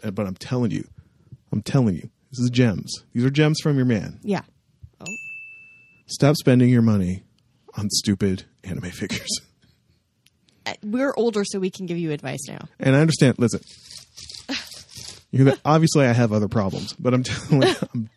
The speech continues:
Speaker 1: telling you, hundreds of dollars on Nendoroids and Figmas and all that mess.
Speaker 2: Yeah.
Speaker 1: I mean, yeah, the, if it makes you happy, sure.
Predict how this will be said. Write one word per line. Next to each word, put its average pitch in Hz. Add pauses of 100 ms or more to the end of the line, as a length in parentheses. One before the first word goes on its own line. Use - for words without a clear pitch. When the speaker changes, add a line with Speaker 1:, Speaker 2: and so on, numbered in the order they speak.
(120)
Speaker 1:
telling 117
you, 98 (680)
hundreds 135
of 131
dollars 117
on 104
Nendoroids 117
and 104
Figmas 110
and 117
all 120
that 127
mess. 135 (220)
Speaker 2:
Yeah. 190 (1700)
Speaker 1:
I 120
mean, 120
yeah, 120
the, 117
if 120
it 120
makes 131
you 113
happy, 101
sure. 120